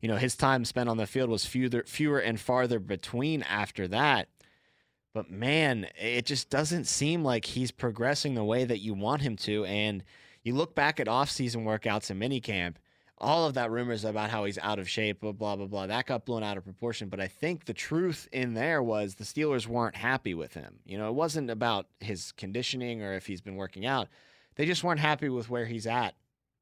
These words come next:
when they saw him in mini camps and the off-season workouts. And,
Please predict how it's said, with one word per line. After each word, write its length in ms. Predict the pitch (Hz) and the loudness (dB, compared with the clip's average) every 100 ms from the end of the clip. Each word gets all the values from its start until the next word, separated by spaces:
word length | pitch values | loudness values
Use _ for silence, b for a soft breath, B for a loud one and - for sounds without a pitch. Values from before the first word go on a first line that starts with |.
| - | -6
when 180 | 123 113 | -4 -2
they 120 | 101 | -4
saw 260 | - 120 | 0 0
him 220 | 110 110 104 | 0 -2 -4
in 120 | 98 | -4
mini 200 | 110 104 | -4 -4
camps 400 | 120 113 104 - | -4 -4 -4 -6
and 100 | 98 | -6
the 60 | |
off-season 480 | 98 107 - 95 95 | -2 -2 -4 -10 -8
workouts. 560 | 101 120 98 87 90 - | -6 -4 -4 -6 -6 -10
And, 160 | 98 | -10